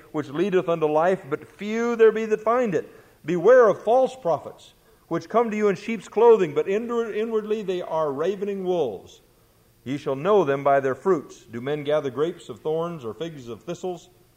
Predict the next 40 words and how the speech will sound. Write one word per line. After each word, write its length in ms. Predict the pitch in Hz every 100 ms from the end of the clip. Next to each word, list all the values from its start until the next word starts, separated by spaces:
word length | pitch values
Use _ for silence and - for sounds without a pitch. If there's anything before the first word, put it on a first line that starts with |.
| _ _ _ _
Even 260 | 127 180 190
so, 360 | - 185 185 170
every 260 | 165 175
good 200 | 147 180
tree 180 | - 175
bringeth 260 | 160 170 156
forth 260 | 170 165
good 220 | 127 165 135
fruit, 240 | 160 143
but 100 | 147
a 60 | 143
corrupt 320 | 151 151 -
tree 140 | 156
bringeth 280 | 143 147 143
forth 280 | 151 139 143
evil 260 | 156 135
fruit. 240 | 117 127 110
A 60 |
good 240 | 107 156 156
tree 180 | 165 165
cannot 420 | 165 151 156 135
bring 240 | 180 233
forth 280 | 170 151 131
evil 240 | 131 123
fruit, 340 | 113 139 160 175 - - _ -
neither 200 | 147 160
can 160 | 165 156
a 40 |
corrupt 300 | - 175 175
tree 140 | 175
bring 180 | 170 175
forth 240 | 170 180 175 135
good 180 | 160 175
fruit. 320 | 135 120 - - _ _ _
Every 280 | 151 185 214
tree 260 | 214 220 226
that 180 | 202
bringeth 300 | 160 196 202
forth 320 | - 190 202 165
not 260 | 185 196